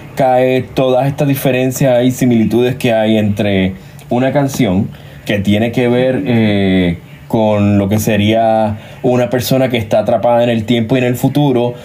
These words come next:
tratando de poder, eh, asistir a su hijo y decirles de que tengan cuidado porque va a haber peligros en, en lo que sería, este, en un futuro.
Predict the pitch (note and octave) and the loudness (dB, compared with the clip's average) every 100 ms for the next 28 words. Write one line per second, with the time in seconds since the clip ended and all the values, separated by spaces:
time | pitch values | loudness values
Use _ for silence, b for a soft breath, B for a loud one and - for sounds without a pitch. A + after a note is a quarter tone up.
0 | B - G2+ F2 E2+ C#3+ D#3+ D3+ C#3 A2+ | B -4 -2 0 0 0 2 2 0 -2
1 | B2+ B2 C3 C3+ - B2+ A#2+ G#2+ G2+ G2 | 0 0 2 0 0 0 2 2 2 2
2 | F#2+ G#2+ G#2 A2+ G#2 B2+ B2+ B2 - B2 | 0 -2 -2 -4 -2 0 2 0 -2 0
3 | A2+ - A#2 A#2+ C3+ A2 G#2+ G2+ B B | -2 0 2 4 2 2 0 -2 B B
4 | B B2+ A#2 A2 A2+ A2+ A#2+ A#2 G2+ G#2+ | B 0 0 0 2 2 2 -2 -2 -2
5 | G#2 G2 F#2 - B B B B2 A2+ A#2+ | 0 2 0 -4 B B B -4 0 0
6 | B2 B2+ A#2+ A#2+ G#2 G#2+ F#2+ G2+ F#2 F2+ | 2 0 2 0 0 -2 -2 0 0 2
7 | G2 G2+ G2 G#2 G#2+ G2 A2 G2+ F2 E2 | 2 2 0 0 0 2 2 2 0 -4
8 | - F#2+ F2 E2 D#2 D2 C#2 F#2 - B | -8 -4 0 0 -2 -4 -6 -10 -14 B
9 | B B B - F#2+ F#2+ F#2+ G2 F#2+ G2 | B B B -4 2 2 2 0 0 0
10 | F#2+ G2+ G#2+ G#2+ G2+ G2 - - G#2 G2 | 2 2 0 0 -2 -4 -4 -2 0 0
11 | G2 G2+ G#2 G#2+ A#2 G2 C3 G#2+ E2+ | 0 0 2 2 0 2 2 2 0